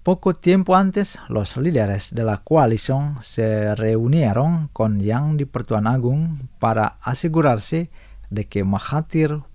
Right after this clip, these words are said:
pueda ser inaugurado ser líder de Malaysia. Debe apoyarse la voz de los malaysios que dan confianza a la coalición de Pakatan Harapan para digi-,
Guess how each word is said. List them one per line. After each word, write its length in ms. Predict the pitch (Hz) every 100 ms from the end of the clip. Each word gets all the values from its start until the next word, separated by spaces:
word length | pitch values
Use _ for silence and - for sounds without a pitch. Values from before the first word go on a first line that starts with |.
| -
pueda 380 | - 165 175 165
ser 320 | - 135 131
inaugurado 920 | - 110 98 98 101 127 131 135 135 - -
ser 320 | - 113 110
líder 420 | 101 147 117 107
de 140 | 98
Malaysia. 600 | 101 101 107 - - 104 - - - - - - - - - - - - -
Debe 300 | 143 190 220
apoyarse 680 | 165 - 170 170 180 - 185
la 140 | 123
voz 580 | 104 110 135 139 - - - - -
de 180 | 131 120
los 300 | 113 104 -
malaysios 960 | 113 101 113 110 - 113 104 101 - - - - - -
que 180 | - 113
dan 240 | 113 127 135
confianza 960 | 147 143 131 160 147 135 131 156 160 - - - - -
a 100 | 110
la 120 | 98
coalición 520 | - 151 143 - 135
de 80 | 117
Pakatan 640 | - 98 - 98 101 101
Harapan 640 | 113 139 135 131 135 143 - - - - -
para 260 | 110 104
digi-, 380 | 104 101 117 117